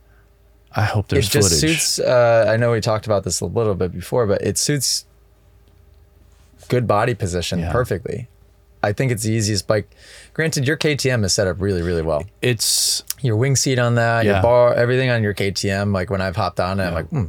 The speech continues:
Speaker 2: this is really quite comfortable." But my bike's the same way.
Speaker 1: Yeah. And, and so I was very familiar with how things were set up.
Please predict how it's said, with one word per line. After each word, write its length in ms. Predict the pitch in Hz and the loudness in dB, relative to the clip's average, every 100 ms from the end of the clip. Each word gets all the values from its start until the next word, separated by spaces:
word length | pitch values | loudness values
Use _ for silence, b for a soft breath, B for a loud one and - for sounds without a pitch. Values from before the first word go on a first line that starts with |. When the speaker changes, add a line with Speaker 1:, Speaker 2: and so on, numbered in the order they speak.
| - | -6
Speaker 2:
this 140 | 104 - | -8 -8
is 100 | 76 | -6
really 260 | 82 78 80 _ _ _ _ | -6 -6 -10 _ _ _ _
quite 200 | - 95 | -6 -4
comfortable." 480 | 85 90 - 85 - - b b b b b b b b - | -4 -6 -6 -10 -10 -14 b b b b b b b b -2
But 80 | |
my 140 | 110 117 | 0 0
bike's 220 | 101 95 | 0 -2
the 140 | - | -2
same 120 | 85 82 | -2 -2
way. 240 | 78 - - - | -4 -8 -14 -8
Speaker 1:
Yeah. 260 | 98 82 85 _ _ - | -6 -6 -10 _ _ -6
And, 200 | 104 101 | -4 -2
and 180 | 110 107 | -2 0
so 160 | 120 | 2
I 120 | 110 | 2
was 180 | 110 113 | 2 2
very 240 | 113 123 120 | 2 2 0
familiar 600 | - 110 113 120 113 104 | 0 0 2 2 2 2
with 280 | 95 - 104 | 0 -2 -2
how 220 | 98 95 | 0 0
things 300 | - 98 101 | 0 -2 -2
were 100 | 90 | -2
set 280 | - 92 90 | -2 0 0
up. 240 | 87 76 | 0 -4